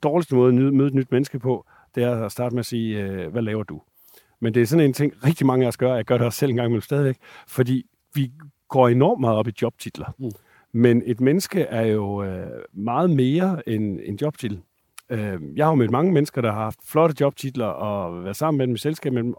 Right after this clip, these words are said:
Speaker 1: ofte, hvor de måske egentlig ikke har flyttet mig ret meget som
Speaker 2: Mm.
Speaker 1: menneske. Vi kan kigge lige over dammen. Derovre, der ligger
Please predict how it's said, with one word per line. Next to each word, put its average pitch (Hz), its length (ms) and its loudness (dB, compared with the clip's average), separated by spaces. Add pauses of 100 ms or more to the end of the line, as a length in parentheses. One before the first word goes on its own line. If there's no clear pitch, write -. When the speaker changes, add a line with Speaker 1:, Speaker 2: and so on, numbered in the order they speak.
(180)
Speaker 1:
ofte, 165 340 -2 (320)
hvor 151 100 2
de 147 60 6
måske 147 180 4
egentlig 151 180 8
ikke 233 100 0
har 165 60 2
flyttet 151 360 0
mig 120 240 -2
ret 117 160 -4
meget 107 180 -4
som 117 100 -6
Speaker 2:
Mm. 107 40 -2
Speaker 1:
menneske. 107 340 -6 (440)
Vi 127 80 -6
kan 120 100 -6
kigge 214 220 -4
lige 165 100 4
over 139 100 6
dammen. 139 340 2 (100)
Derovre, 151 280 4
der 156 100 2
ligger 110 460 0